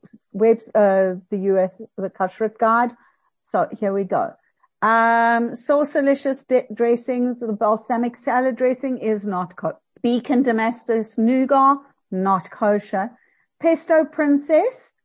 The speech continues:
their sauces, their butter chicken sauce, the Cape Malay sauce, and their tomato sauce are not kosher. Now, um, then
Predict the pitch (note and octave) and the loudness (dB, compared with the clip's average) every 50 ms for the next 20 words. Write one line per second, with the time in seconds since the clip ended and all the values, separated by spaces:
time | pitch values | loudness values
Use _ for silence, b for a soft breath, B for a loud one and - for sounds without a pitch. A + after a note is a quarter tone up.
0 | _ _ _ _ _ _ _ _ _ - A#3+ A#3 A#3 A#3 - C4+ B3+ B3+ A#3+ - | _ _ _ _ _ _ _ _ _ -2 -2 -2 -2 -2 -2 -4 -4 -4 -4 -6
1 | B3 A#3+ A3+ A#3 B3 A#3 A3+ G#3 - B3+ B3+ C#4 - E4+ C#4+ - D#4+ D#4 D#4+ D4+ | -8 -6 -2 -2 0 0 0 0 0 0 0 2 0 -4 -6 -4 -6 -4 -2 -2
2 | D4 C#4+ - C#4 C4+ C#4 C#4 - - A3 - - C4+ C4 C4 - B3+ C4 B3+ A#3+ | -4 -2 -2 -2 -2 -2 -2 -4 -12 -10 -6 -4 -4 -4 -4 -4 -4 -2 0 0
3 | A#3+ A#3+ A#3+ B3 A#3+ - - A#3+ A#3 A#3 A#3 - - - A3+ A#3 A3+ A3 A3 A3 | 2 2 0 -2 -4 -4 -2 -2 -2 -2 -4 -8 -10 -8 -6 -4 -2 -2 0 -2
4 | A3 G#3+ - A3+ G3+ G3+ G3+ G#3 G#3 G#3 G#3 G#3 - - G3 F#3+ G3 _ _ _ | -2 -4 -6 -6 -4 -4 -2 -2 -2 -4 -4 -6 -6 -8 -6 -6 -8 _ _ _
5 | _ _ _ _ _ - - F#3+ G3 G3 F#3+ F#3 F3+ F3+ E3+ - - - E3+ E3 | _ _ _ _ _ -6 -2 0 0 0 0 -2 -4 -4 -6 -10 -8 -4 -4 -4
6 | D#3+ D#3+ - - - - - _ _ _ _ _ _ _ _ _ - - F#3+ G3 | -4 -6 -10 -14 -16 -16 -16 _ _ _ _ _ _ _ _ _ -10 -6 -4 -2
7 | G3+ G3+ F#3+ E3 C#3+ - - _ - - G3 G3+ G3+ G#3 G#3 G#3 G#3 G#3 G3+ G3+ | 0 2 2 0 0 -2 -6 _ -2 0 2 2 4 4 2 2 2 2 2 0
8 | G3+ G3+ G3+ - _ _ _ _ - G3+ F#3+ G#3 G#3+ G#3+ G#3+ G#3+ G#3 G#3 G#3 G#3 | 0 -2 -6 -12 _ _ _ _ -16 -10 -8 -6 -4 -4 -4 -4 -4 -4 -4 -6
9 | G3+ G3 | -6 -8